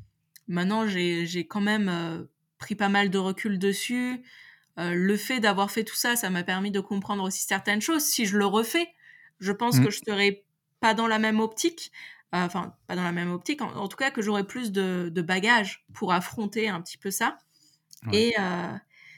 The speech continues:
Speaker 1: et voilà, et en fait, euh, pff, ouais, j'ai, j'étais très fatiguée sur la fin, je, j'avais très hâte et, et de le
Speaker 2: Hmm.
Speaker 1: faire, mais, mais en fait, je voyais bien que, que j'étais pas, euh, j'étais pas à niveau, en fait.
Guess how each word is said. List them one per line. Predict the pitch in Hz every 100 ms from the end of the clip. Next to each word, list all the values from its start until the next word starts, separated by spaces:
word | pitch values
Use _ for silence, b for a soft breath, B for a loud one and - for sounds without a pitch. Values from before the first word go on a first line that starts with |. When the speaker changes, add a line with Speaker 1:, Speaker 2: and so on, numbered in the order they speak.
| b b
Speaker 1:
et | - 190
voilà, | 226 302
et | 185
en | 175
fait, | 185 240 240
euh, | 180 160 95
pff, | - - - _ b b b b _ -
ouais, | 214
j'ai, | 196 180 180
j'étais | 196 202 190 185 180
très | 254
fatiguée | 247 226 220 240
sur | 240
la | 190 196
fin, | 262 277 277 277 254
je, | 190 - - _ _ -
j'avais | 190 190 180 185
très | - 220 - -
hâte | 247 285 -
et, | 196 180 - - 180 170
et | 170 170 _ _ _ _ _ _ -
de | 185
le | 190
Speaker 2:
Hmm. | 123
Speaker 1:
faire, | 254 269 226
mais, | 190 170
mais | 170
en | 175
fait, | 254
je | 214
voyais | 208 202 196
bien | 185 240 247
que, | 233 196 208 B B B B B B B B _ _ -
que | 294 311
j'étais | 240 240 262
pas, | - 277 285 277 220 202
euh, |
j'étais | 190 208 220
pas | 214 262
à | 226
niveau, | 214 226 226
en | 269 196
fait. | 175 -